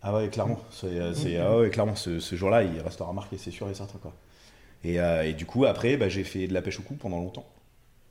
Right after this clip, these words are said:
Speaker 1: Longtemps, longtemps. Euh, j'ai fait de la compétition aussi au coup. Et puis après, j'en avais marre de voir les carpistes à côté sortir les gros poissons que moi, j'arrivais pas à sortir avec ma canne.
Speaker 2: <laughs> Ouais.
Speaker 1: Et donc, bah, j'ai fait la bascule, quoi.
Speaker 2: Hmm.
Speaker 1: J'ai fait la bascule et, euh, ouais, ça fait, euh, c'était en quatre-vingt-seize,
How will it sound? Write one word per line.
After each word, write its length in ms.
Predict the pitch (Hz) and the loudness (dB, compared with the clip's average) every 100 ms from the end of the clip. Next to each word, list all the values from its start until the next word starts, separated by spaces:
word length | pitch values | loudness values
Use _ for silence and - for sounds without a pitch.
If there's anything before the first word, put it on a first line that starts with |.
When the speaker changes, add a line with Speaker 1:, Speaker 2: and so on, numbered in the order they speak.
| _ 92 | _ -12
Speaker 1:
Longtemps, 240 | 85 85 104 | -10 -2 0
longtemps. 440 | 95 92 117 117 | 0 -2 -4 -4
Euh, 100 | 87 | -8
j'ai 140 | 76 78 | -8 -8
fait 120 | 92 | -8
de 60 | 80 | -8
la 80 | |
compétition 540 | 78 82 78 - - 98 | -8 -10 -10 -10 -8 -6
aussi 220 | 95 113 | -6 -8
au 80 | 104 | -8
coup. 300 | 90 113 156 - - - - - - - - - - - | -8 -10 -10 -12 -20 -20 -18 -16 -18 -20 -20 -20 -10 -6
Et 80 | 101 | -2
puis 120 | 104 | 0
après, 200 | - 123 | 2 2
j'en 140 | 113 | 4
avais 200 | 95 95 | 4 4
marre 200 | 107 117 | 4 2
de 60 | 107 | 0
voir 160 | 104 107 | 0 0
les 80 | |
carpistes 400 | 98 - - - | -2 -4 -8 -6
à 60 | 98 | -4
côté 220 | 104 113 | -4 -4
sortir 280 | 107 - 107 | -6 -8 -8
les 60 | 104 | -4
gros 140 | 95 | -4
poissons 260 | 95 104 117 | -6 -6 -6
que 80 | 113 | -6
moi, 80 | 98 | -4
j'arrivais 240 | 92 90 | -4 -4
pas 420 | 90 104 101 92 92 | -2 0 0 0 -2
à 40 | |
sortir 340 | - 123 120 | 0 0 2
avec 180 | 110 - | 2 4
ma 80 | 101 | 2
canne. 240 | - 120 - 311 | 4 4 4 0
Speaker 2:
<laughs> 160 | 247 | 0
Ouais. 260 | 151 139 135 - - 156 - 107 | 2 4 4 2 -2 -6 -4 2
Speaker 1:
Et 40 | |
donc, 120 | 113 107 | 4 4
bah, 80 | 98 | 4
j'ai 120 | 101 | 2
fait 140 | 101 | 2
la 80 | 107 | 4
bascule, 340 | 101 98 104 98 | 4 2 0 -2
quoi. 160 | 78 214 | -4 2
Speaker 2:
Hmm. 300 | 156 151 147 - - | 6 6 4 -2 -14
Speaker 1:
J'ai 140 | - - | -6 -4
fait 120 | 95 | -2
la 60 | 95 | 0
bascule 380 | 95 - 127 127 | 0 2 2 4
et, 160 | 95 | 2
euh, 240 | 82 82 82 - - - - - - - - - | 0 -2 -4 -8 -14 -16 -20 -20 -20 -20 -20 -12
ouais, 100 | 80 | -8
ça 120 | 78 | -8
fait, 220 | - 78 | -6 -4
euh, 80 | 76 | -4
c'était 180 | - 80 | -6 -8
en 60 | |
quatre-vingt-seize, 960 | 73 76 - 76 80 78 - - 113 101 | -8 -10 -8 -6 -4 -6 -6 -2 -2 -2